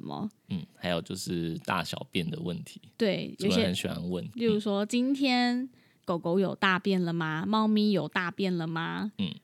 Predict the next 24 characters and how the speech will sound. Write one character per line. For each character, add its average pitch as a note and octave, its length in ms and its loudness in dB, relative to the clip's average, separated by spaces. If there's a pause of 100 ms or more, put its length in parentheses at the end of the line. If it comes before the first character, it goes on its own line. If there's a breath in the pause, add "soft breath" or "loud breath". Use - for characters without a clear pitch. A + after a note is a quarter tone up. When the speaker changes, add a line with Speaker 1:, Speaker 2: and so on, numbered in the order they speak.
Speaker 2:
还 - 140 -4
有 F#2+ 140 2
就 F2 320 -2
我 E2 80 -6
的 E2 300 -4
宝 D2+ 200 -4
贝 F#2 180 0
不 E2+ 160 -6
会 F2+ 200 -2
在 E2+ 440 -4 (280)
笼 E2 200 -4
子 F2+ 140 -6
里 D#2 140 -6
面 E2 180 -4
上 D#2+ 240 -6
厕 - 240 -8
所。 - 180 -14 (160)
Speaker 1:
对， F#3 220 -6
那 G#3 80 0
要 F#3 160 0
怎 D#3+ 160 -6
么 - 100 -12 (120)
办？ F3 260 -6 (200 loud breath)
Speaker 2:
嗯。 E3+ 120 -4